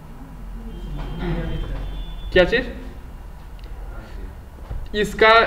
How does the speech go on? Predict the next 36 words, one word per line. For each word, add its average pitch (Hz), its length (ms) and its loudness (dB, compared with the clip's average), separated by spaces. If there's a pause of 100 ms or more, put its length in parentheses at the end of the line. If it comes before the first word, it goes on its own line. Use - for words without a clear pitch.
(140)
और 202 180 8
इसका 196 340 10
मैंने 196 240 10
गुणा 233 260 12
कर 240 180 8
दिया 220 220 10
आपस 202 260 8
में, 202 100 12
ये 190 60 12
देख 180 200 10
लीजिए 160 240 10
यहाँ 147 200 8
पे 147 140 8
ऐसे, 131 320 4 (280)
ठीक 240 200 6
है। 143 80 8 (360)
और 180 160 10
गुणा 202 280 12
करके 226 340 10
मैं 226 160 10
इसको 240 300 8 (140)
ऑटो 233 280 12
फिल 214 240 6
कर 180 140 10
दिया, 160 200 10
पकड़ 202 240 10
के 214 120 12
खींच 220 260 4
लिया 202 220 10
नीचे, 147 300 8
तो - 840 4
ये 202 140 12
आ 220 140 12
गया 202 220 12
ना 185 120 8
टोटल, 175 340 6